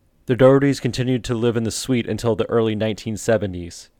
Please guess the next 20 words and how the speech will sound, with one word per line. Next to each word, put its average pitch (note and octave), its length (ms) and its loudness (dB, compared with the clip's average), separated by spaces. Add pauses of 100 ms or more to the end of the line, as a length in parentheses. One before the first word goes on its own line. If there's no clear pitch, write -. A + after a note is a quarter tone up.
By A2+ 120 4
the A2+ 100 4
time B2+ 280 0
they A#2 120 4
left, A2 400 -2
the A2+ 160 -2
original G#2+ 360 -2
hotel G#2+ 440 0
was G2 160 -2
deteriorating, F#2 960 -6
with F#2+ 200 -6
holes A2 400 -2
in G#2+ 80 -4
the F#2 60 -6
ceilings F#2+ 560 -6
and F#2 140 -6
fungus G2 460 -4
on F2 120 -4
the F2+ 60 -6
carpets. - 640 -6